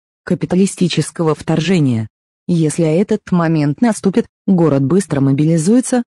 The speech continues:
чтобы противостоять врагу, возвращая производителей на рабочее место, как только они выполнят свою оборонительную миссию.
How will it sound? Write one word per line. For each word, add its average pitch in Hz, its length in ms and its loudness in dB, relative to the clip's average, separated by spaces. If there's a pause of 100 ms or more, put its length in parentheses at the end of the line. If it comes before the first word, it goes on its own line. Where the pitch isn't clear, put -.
(160)
чтобы 196 320 -4
противостоять 165 800 -2
врагу, 139 460 -2 (180)
возвращая 156 640 -2
производителей 185 720 0
на 143 80 0
рабочее 143 460 -2
место, 147 500 -2 (180)
как 160 240 -2
только 165 300 -2
они 170 220 0
выполнят 143 520 -2
свою 180 260 0
оборонительную 147 760 0
миссию. 143 440 0